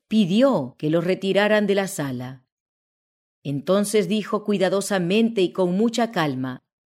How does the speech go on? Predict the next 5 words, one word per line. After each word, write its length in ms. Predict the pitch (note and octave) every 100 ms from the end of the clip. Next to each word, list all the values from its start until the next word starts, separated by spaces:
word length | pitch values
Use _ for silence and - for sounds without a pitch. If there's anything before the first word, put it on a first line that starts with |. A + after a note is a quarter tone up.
| _ _ _
"Varones 580 | D3+ E3+ G3 B3+ B3+ A#3+
israelitas, 1000 | B3 G#3+ A3 G3+ F#3 - C3+ C3 - - _ _ _
mirad 420 | G3 G#3+ B3 C4+
por 200 | C#4 C4+
vosotros 800 | A#3+ A#3 B3 B3+ E3+ D3+ C3+ -